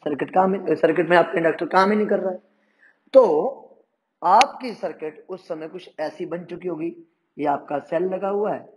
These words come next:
ये resistor लगा हुआ है, अब एक simple सा current इसमें I flow करेगा और वो I आई नॉट के बराबर होगा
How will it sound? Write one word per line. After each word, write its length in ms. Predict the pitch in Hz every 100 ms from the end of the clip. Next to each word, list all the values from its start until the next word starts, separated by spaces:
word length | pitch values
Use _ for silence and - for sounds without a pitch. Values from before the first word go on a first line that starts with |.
| -
ये 140 | 139
resistor 420 | 131 127 131 196 190
लगा 220 | 208 226
हुआ 220 | 226 226
है, 140 | 143 - - - _
अब 140 | 151 139
एक 80 | 135 - -
simple 440 | 254 240 220 185
सा 140 | 165
current 260 | 156 156 147
इसमें 280 | 143 151 147 -
I 200 | 139 131 -
flow 160 | 175
करेगा 380 | 202 214 233 214 131 - _ -
और 120 | 151
वो 200 | 139 147 -
I 200 | 147 165 165 143
आई 140 | 135
नॉट 380 | 127 131 175 185
के 80 | 208
बराबर 360 | 185 190 190 202
होगा 340 | 180 190 170